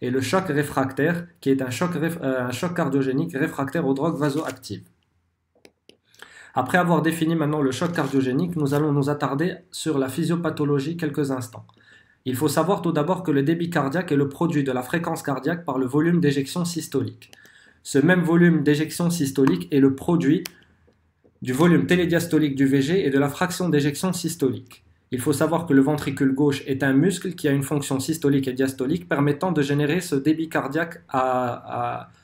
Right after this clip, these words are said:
euh, de ce débit cardiaque de manière continue. Le début obtenu dépend, dépend, pardon, d'une part des propriétés intrinsèques du ventricule, qui sont la contractilité et la compliance, ainsi que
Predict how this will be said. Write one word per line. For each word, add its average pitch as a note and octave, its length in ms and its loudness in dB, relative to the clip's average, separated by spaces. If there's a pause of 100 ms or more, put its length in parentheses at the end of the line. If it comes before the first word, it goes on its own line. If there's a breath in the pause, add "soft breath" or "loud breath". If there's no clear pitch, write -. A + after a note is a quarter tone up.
(380 soft breath)
euh, A#2+ 320 -4
de C3+ 140 -6
ce C#3 140 -2
débit D#3+ 240 2
cardiaque E3+ 340 2
de D3+ 60 0
manière E3 320 0
continue. B2+ 420 -4 (240 soft breath)
Le B2 140 -2
début E3+ 280 4
obtenu D#3 440 0
dépend, D#3+ 580 0
dépend, E3 340 2
pardon, D3 360 0
d'une C3+ 260 4
part C3+ 240 0
des B2 100 -8
propriétés C3+ 640 -4
intrinsèques D3+ 560 0
du B2 80 -6
ventricule, B2 600 -4 (180)
qui C#3+ 120 0
sont C#3 360 -2
la B2+ 140 -2
contractilité D#3 1040 0 (380 loud breath)
et D#3+ 200 2
la C3 160 2
compliance, D3+ 920 -2 (400 soft breath)
ainsi D#3+ 460 0
que F3 320 0